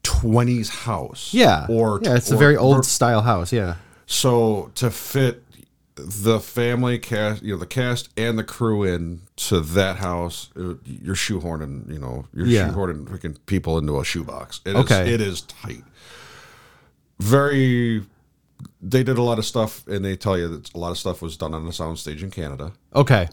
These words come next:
Speaker 1: Um,
Speaker 2: But they re-, they recreated the
Speaker 1: Right.
Speaker 2: Yeah.
Speaker 1: Yeah, yeah.
Speaker 2: Just so you had the space.
Speaker 1: So, yeah, so you had the space. Think a couple of things were, like, moved around. You know, the kitchen was, uh, you know, the kitchen in there is about the size of your kitchen, which is not big,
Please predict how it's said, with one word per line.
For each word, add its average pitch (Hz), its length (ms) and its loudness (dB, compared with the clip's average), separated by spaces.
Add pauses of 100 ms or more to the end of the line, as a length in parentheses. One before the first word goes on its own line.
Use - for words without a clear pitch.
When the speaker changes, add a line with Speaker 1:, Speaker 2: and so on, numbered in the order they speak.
Speaker 1:
Um, 78 460 -6
Speaker 2:
But 131 140 6
they 123 120 6
re-, 120 300 6
they 110 240 0
recreated 107 680 0
the 95 460 -2
Speaker 1:
Right. 82 240 -4
Speaker 2:
Yeah. 90 240 -8
Speaker 1:
Yeah, 80 180 -8
yeah. 65 160 -10
Speaker 2:
Just 117 200 -2
so 117 80 0
you 107 140 2
had 98 140 -2
the 90 60 -4
space. 82 300 -4
Speaker 1:
So, - 200 -2
yeah, 117 320 0
so - 180 -4
you 101 80 0
had 95 80 -2
the 82 60 -10
space. - 320 -6
Think 202 260 -2
a 185 60 0
couple 190 260 2
of 139 80 0
things 127 200 0
were, 110 60 -4
like, 104 180 -2
moved 101 240 -4
around. 85 340 -6
You 87 80 -4
know, 87 60 -6
the 85 60 -8
kitchen 113 460 -2
was, 87 160 -8
uh, 110 200 -6
you 101 120 2
know, 82 80 2
the 85 80 -6
kitchen 131 320 2
in 104 80 0
there 117 400 -2
is 98 180 -4
about 98 220 -2
the 92 80 -8
size 98 460 -2
of 87 260 -4
your 104 240 0
kitchen, 85 340 -6
which 80 180 -8
is 92 60 -6
not 123 240 -2
big, 80 280 -2